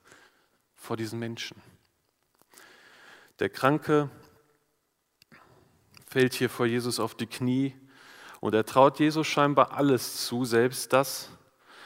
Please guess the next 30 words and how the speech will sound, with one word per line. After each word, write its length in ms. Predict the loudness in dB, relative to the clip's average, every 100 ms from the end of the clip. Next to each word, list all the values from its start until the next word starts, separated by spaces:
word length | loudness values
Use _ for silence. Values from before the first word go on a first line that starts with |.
| -10
was 160 | -6 -4
es 160 | -4
noch 140 | -2 -2
nie 180 | 0 0
in 80 |
der 140 | 0 -2
Geschichte 420 | -4 -8 -10 -10
Israels 560 | -8 -8 -8 -8 -8 -10
gegeben 400 | -8 -8 -8 -10
hat. 360 | -12 -14 -20 _ _ _ _ _ _ _ _ _ -20 -20 -2
Ja, 160 | 4
es 160 | 4 6
gab 220 | 4 6
mal 160 | 4 4
einen 160 | 4
Syrer 380 | 0 2 4 4
namens 420 | 2 0 -2 -4
Naaman, 500 | -2 0 0 -2 -4 -12 _ _ _ _ _ _ -20 -20 -8 -2
der 60 |
hatte 120 | 2
auch 220 | 2 2 -2
Aussatz, 600 | -10 -8 -10 -12 -16 -18 -20
der 280 | -10 -6 -4
wurde 220 | -2 0
auch 200 | -2 -4
geheilt 340 | -6 -4 -4
durch 120 | -6
ein 140 | -8 -8
Wunder 240 | -4 -4
Gottes. 460 | -4 -4 -4 -6